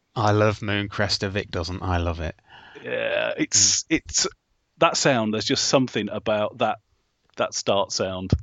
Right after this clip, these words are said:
Speaker 2: that I, I absolutely love, and it, it's, it's, um, yeah, it's just history, and that,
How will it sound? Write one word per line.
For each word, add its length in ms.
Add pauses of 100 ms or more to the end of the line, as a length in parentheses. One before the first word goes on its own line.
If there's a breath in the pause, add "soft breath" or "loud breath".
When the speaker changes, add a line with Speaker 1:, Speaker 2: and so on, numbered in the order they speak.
(100)
Speaker 2:
that 160 (280)
I, 280 (520)
I 200
absolutely 720
love, 460
and 140
it, 100
it's, 420 (560 loud breath)
it's, 480
um, 300 (540)
yeah, 240
it's 220
just 200
history, 380
and 120
that, 80